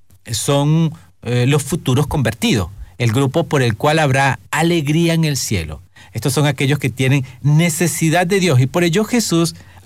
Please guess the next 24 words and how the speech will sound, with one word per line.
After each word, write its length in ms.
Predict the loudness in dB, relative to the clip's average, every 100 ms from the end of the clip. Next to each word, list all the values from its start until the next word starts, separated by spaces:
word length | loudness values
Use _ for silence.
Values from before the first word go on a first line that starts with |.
| -4
ha 140 | 0
luchado 720 | 2 0 0 2 2 2 0 -4 -4
y 120 | 0
lucha 580 | 4 4 2 0 -4 -4 -8 -16
por 220 | -2 -2 -2 -2
este 300 | -2 0 0
grupo, 440 | 0 -2 -4 -2
¿no? 200 | 0 0 -2 -20 -20 -20 -2
Los 120 | 0
fariseos 400 | 2 0 2 2
y 40 | 2
los 200 | 2 0
escribas, 460 | -2 0 2 0
por 160 | -2 -4
su 120 | -2
parte, 420 | 0 -2 0 -4 -4 -20 -20 -20 _ _ -16
son 180 | -4 0
este 200 | 0 0
grupo 460 | 0 0 0 0 0 -6
simbólico 1040 | 0 2 4 4 2 2 0 0 -2 -2 -8 -6
que 100 | -2
representan 640 | 0 0 0 0 2 2
la 80 | 2
hostilidad 880 | 0 -2 0 2 2 2 2 0